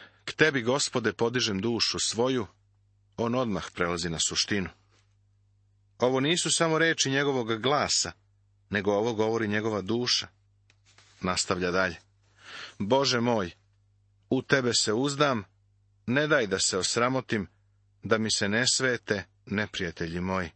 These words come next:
Da li si se ikada našao u situaciji kada je sve izgledalo pre kao promašaj, a ne kao uspeh? Nisi želeo da doživiš poraz ni u ličnom ni u poslovnom životu,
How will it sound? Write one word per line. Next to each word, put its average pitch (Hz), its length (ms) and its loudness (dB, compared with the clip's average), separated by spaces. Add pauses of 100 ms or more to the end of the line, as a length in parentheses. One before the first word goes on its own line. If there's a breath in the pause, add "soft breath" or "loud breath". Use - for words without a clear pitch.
(1700 loud breath)
Da 139 140 4
li 180 140 2
si 165 140 -2
se 170 180 2
ikada 180 300 2
našao 151 440 2
u 113 200 -2
situaciji 120 760 0
kada 113 240 2
je 104 100 0
sve 147 280 2
izgledalo 117 640 0 (320)
pre 127 180 0
kao 107 260 0
promašaj, 92 680 0 (560)
a 95 100 0
ne 98 140 -2
kao 92 340 -4
uspeh? - 420 -6 (1600 loud breath)
Nisi 147 380 2
želeo 143 420 4
da 123 100 2
doživiš 120 500 2
poraz 113 380 4 (300)
ni 113 180 2
u 104 80 2
ličnom 147 440 2
ni 160 100 2
u 160 60 -2
poslovnom 131 600 4
životu, 104 480 0